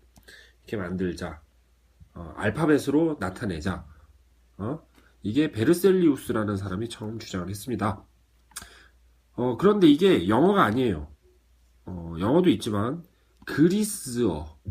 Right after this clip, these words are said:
그리스어나 아니면 라틴어로 처음에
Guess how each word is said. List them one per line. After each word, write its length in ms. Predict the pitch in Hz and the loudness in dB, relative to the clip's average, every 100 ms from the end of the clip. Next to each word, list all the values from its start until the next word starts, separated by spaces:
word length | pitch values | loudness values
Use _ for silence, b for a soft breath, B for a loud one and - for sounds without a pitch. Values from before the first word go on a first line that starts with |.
| - - - - 87 92 80 71 - _ _ _ - _ _ _ | -12 -12 -18 -12 -8 -8 -8 -10 -18 _ _ _ -20 _ _ _
그리스어나 1120 | - 95 101 127 - - 123 110 90 92 95 82 | -8 -4 -2 -4 -6 -8 -4 -2 -2 -4 -4 -4
아니면 340 | 92 131 151 B B B | -4 -2 -4 B B B
라틴어로 1080 | 87 - 104 - - 220 185 170 190 202 - _ _ _ - _ _ | -8 -6 -6 -8 -4 0 2 4 2 0 -6 _ _ _ -20 _ _
처음에 640 | - 127 117 113 151 156 | -14 -8 -6 -4 -6 -8